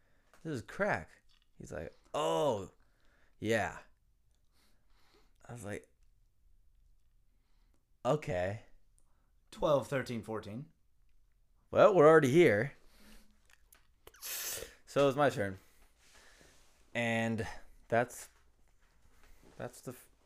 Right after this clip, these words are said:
Speaker 1: the first sixty percent of the story.
Speaker 2: Oh, boy. Brandon, Brandon, Brandon, Brandon.
Speaker 1: Any questions, <laughs> anybody? <laughs> No, it was, it was
Speaker 2: So,
Speaker 1: crazy.
Speaker 2: for,
Speaker 1: It was
Speaker 2: for,
Speaker 1: crazy.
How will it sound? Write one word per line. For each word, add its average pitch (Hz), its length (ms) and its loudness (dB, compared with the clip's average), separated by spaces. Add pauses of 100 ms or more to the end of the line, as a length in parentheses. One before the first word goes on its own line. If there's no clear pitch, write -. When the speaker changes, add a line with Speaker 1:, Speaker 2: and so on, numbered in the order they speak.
(220)
Speaker 1:
the 107 120 -10
first - 380 -8
sixty - 240 -10
percent 113 260 -12
of 110 60 -10
the 104 80 -12
story. - 340 -8 (1800)
Speaker 2:
Oh, 190 140 -6
boy. 123 340 -4 (540)
Brandon, 156 260 -8
Brandon, 127 240 -6
Brandon, 110 260 -8
Brandon. 98 260 -12 (840)
Speaker 1:
Any 110 120 -2
questions, 196 600 2
<laughs> - 60 -2
anybody? 226 460 8
<laughs> 233 60 4 (1040)
No, 104 300 -2
it 107 120 -2
was, 98 120 -12
it 113 60 -12
was 107 100 -4
Speaker 2:
So, 170 140 0
Speaker 1:
crazy. 98 340 0
Speaker 2:
for, 165 380 4
Speaker 1:
It 117 80 2
was 107 100 -2
Speaker 2:
for, 165 220 4
Speaker 1:
crazy. 143 200 0